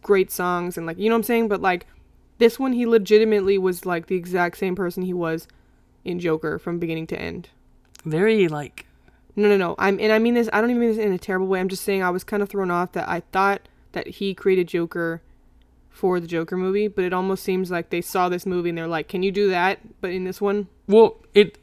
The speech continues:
Speaker 2: and, you know, if you go back to this year's Oscars, which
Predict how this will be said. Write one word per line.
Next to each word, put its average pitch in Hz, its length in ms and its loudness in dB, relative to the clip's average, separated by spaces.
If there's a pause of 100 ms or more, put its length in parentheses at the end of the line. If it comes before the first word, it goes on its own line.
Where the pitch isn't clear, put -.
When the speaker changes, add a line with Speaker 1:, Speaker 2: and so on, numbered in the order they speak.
(120)
Speaker 2:
and, 214 400 4
you 214 80 4
know, 214 220 6
if 190 160 6
you 254 200 2
go 202 220 4
back 196 460 -2 (480)
to 185 200 -2
this 196 380 2
year's 180 320 0
Oscars, 170 580 -2
which 175 380 -4